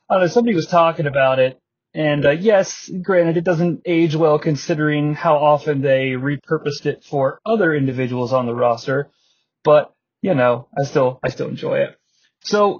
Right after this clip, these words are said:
can we, can we find anything that's comparable to the Rockers and the Orient Express? Basically, kind of a come down tag team match to establish a tag team and, you know, sort of establish that there's a, the, uh, the losing tag team isn't going anywhere fast.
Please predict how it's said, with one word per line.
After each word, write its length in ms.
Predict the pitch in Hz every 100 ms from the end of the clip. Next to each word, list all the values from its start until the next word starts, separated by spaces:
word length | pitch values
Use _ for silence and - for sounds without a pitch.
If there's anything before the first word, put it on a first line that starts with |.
| 170
can 220 | 202 208
we, 500 | 220 220 202 165 - -
can 80 |
we 80 | 180
find 260 | 196 214 214
anything 320 | 208 185 196
that's 140 | 170
comparable 580 | - 151 156 165 147 156
to 100 | 147
the 60 | 143
Rockers 480 | 139 135 147 139 127
and 80 |
the 80 | 135
Orient 380 | 135 127 127 120
Express? 580 | 117 - - 143 139 -
Basically, 680 | 170 175 170 151 151 147 135
kind 200 | 160 147
of 60 |
a 60 | 131
come 260 | - 160 156
down 260 | 147 147
tag 280 | - 143 135
team 220 | 143 131
match 440 | 127 127 123 - -
to 160 | 127
establish 920 | 117 - 202 180 175 165 156 - - -
a 100 | 156
tag 340 | 160 160 151
team 480 | 147 151 147 143 139
and, 260 | 127 127 127 _ _ _ -
you 140 | 143
know, 160 | 127 120
sort 160 | 143
of 60 | 135
establish 400 | 135 135 135 -
that 220 | 143 -
there's 320 | 131 123 123
a, 360 | 123 120 127 127 123
the, 120 | 139
uh, 160 | 143 123
the 120 | 135
losing 360 | 160 233 180 151
tag 280 | 165 151
team 380 | 160 156 151 135 -
isn't 300 | 147 143 131
going 280 | 139 135 131
anywhere 320 | 123 123 120
fast. 500 | - 131 127 -